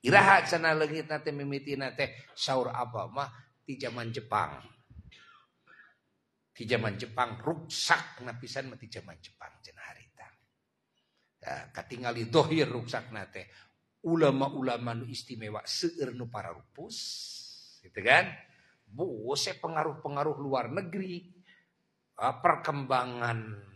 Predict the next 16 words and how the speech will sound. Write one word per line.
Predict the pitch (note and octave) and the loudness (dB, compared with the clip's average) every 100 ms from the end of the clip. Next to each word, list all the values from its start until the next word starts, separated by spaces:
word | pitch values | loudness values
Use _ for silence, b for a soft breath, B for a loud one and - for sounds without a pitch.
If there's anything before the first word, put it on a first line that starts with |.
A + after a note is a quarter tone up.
| - - - - D#3 | -20 -20 -20 -2 0
I | A3 A3 - | 0 -4 -8
T, | G#3 G3+ G3+ - _ | -6 -6 -10 -18 _
gitu | B2+ | -2
kan? | D#3 G3 G3 G3+ - _ _ _ _ _ _ _ _ | 2 2 2 -12 -20 _ _ _ _ _ _ _ _
Terus | D3 D3 - | -2 0 0
ayeuna | B2+ C#3+ C#3+ C3+ C3+ C3 B2 A#2+ A#2 A2+ G#2+ G#2 G2 G2+ G#2 - | 0 2 2 2 0 -2 -2 -4 -6 -8 -12 -16 -18 -20 -14 -6
hubungan | D3+ C#3+ D#3+ D3+ C#3+ C3+ B2+ | -4 0 0 2 0 0 0
jalma | C#3 C3+ C3+ C3 | 0 0 -2 -4
ti | D3+ | -4
ditu | C#3+ C#3 D3 | -8 -8 -12
ti | - G#3+ | -12 -8
dieu, | A3 G#3+ G#3+ | 0 4 4
terus | - D#3+ D#3 - - | 2 -2 -2 -4 -6
perkembangan-perkembangan | D#3 D3+ D3 C#3+ C#3 C#3 C#3 C3+ C#3 C#3+ C#3 C3+ C3 C3 B2+ | -6 -6 -10 -4 -2 -2 -6 -8 -10 -12 -10 -6 -6 -6 -12
dina | B2 B2 B2 | -12 -14 -14
ekonomi, | A#2+ - C3 F3+ A#3+ G3 F3+ | -14 -10 -4 -2 -2 -2 -6